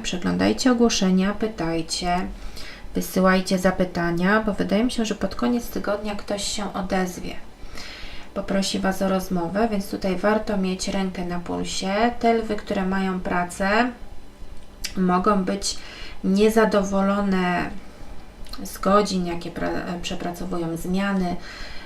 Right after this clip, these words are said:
e, bo czujecie, że cierpi na tym rodzina, zwłaszcza dzieci, które mało czasu z Wami spędzają. Więc tutaj być może trzeba zastanowić się nad zmianą pracy bądź porozmawianiem, e, z pracodawcą na temat tutaj,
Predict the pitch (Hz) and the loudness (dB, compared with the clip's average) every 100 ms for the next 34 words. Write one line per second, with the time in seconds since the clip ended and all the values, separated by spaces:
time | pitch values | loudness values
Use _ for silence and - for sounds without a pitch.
0 | - - 190 185 196 208 202 226 226 202 | -6 0 2 4 2 6 8 10 8 6
1 | 190 - 226 226 208 185 185 185 185 180 | 6 8 8 8 8 10 10 8 8 8
2 | 185 190 196 185 196 208 - 196 175 185 | 6 8 6 6 6 4 4 2 2 0
3 | 233 - 202 185 180 185 196 202 - 185 | -2 -4 -4 -2 0 0 0 0 -2 -4
4 | 185 208 190 185 175 190 185 - 196 190 | -4 -6 -6 -4 -2 -2 -2 0 2 4
5 | 190 165 - - - - - - - 180 | 4 2 -2 -8 -8 -8 -10 -10 -6 -6
6 | 175 196 220 208 185 190 185 185 180 - | -4 0 2 2 0 0 0 -2 -2 -2
7 | 190 185 - 190 180 - 185 180 180 - | 0 -2 -2 -4 -4 -2 -2 -2 -4 -4
8 | 175 170 - 180 190 208 220 226 226 226 | -4 -4 -2 -2 0 0 0 0 0 0
9 | 196 196 - 196 185 185 180 180 - - | 0 -2 -4 -4 -2 -2 -2 -4 -6 -10
10 | - 180 185 185 175 165 - 180 170 - | -4 0 2 0 0 -4 -4 -6 -6 -6
11 | - 175 170 175 - - - 208 208 208 | -6 -4 -4 -2 -2 -2 -4 -4 -4 -8
12 | - - - 196 185 180 180 180 185 180 | -12 -10 -6 -4 -2 -2 -2 0 -2 -4
13 | - 180 185 180 180 | -6 -6 -4 -2 -2